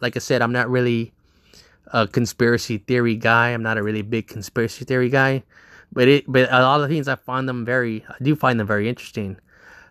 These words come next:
Uh, one thing I will say, there's people say that, uh, a lot of stuff they say, like conspiracy theorists or what have you, uh, I always hear that, you know what, what, a lot of stuff they say is crazy.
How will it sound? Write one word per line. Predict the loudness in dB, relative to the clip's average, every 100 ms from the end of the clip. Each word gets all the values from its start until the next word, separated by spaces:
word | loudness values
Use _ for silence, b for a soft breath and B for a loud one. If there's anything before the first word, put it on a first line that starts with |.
| -6
Uh, | 0 2
one | 2 2
thing | 4
I | 4
will | 4 2
say, | 2 0 0
there's | -2 -4
people | -6 -6
say | -6 -4 -2
that, | 0 -2 -2
uh, | -2 -2 -6
a | -2
lot | 2 4
of | 4
stuff | 4 4 4 -4
they | -4
say, | -2 0 2 0 -4 b b b b b _
like | -4 -4 -4
conspiracy | -12 0 2 2 0
theorists | 0 2 0 0
or | 2
what | 2
have | 0 0 0
you, | -2 -4 -12 b b b -2
uh, | 0 0 0
I | 2
always | 4 4
hear | 4 4
that, | 4 0
you | 2
know | 4
what, | 4 0 -2
what, | -2 0
a | 2
lot | 2
of | 2
stuff | 2 2
they | 2
say | 2 2 2
is | -2
crazy. | -4 -4 -4 -8 -12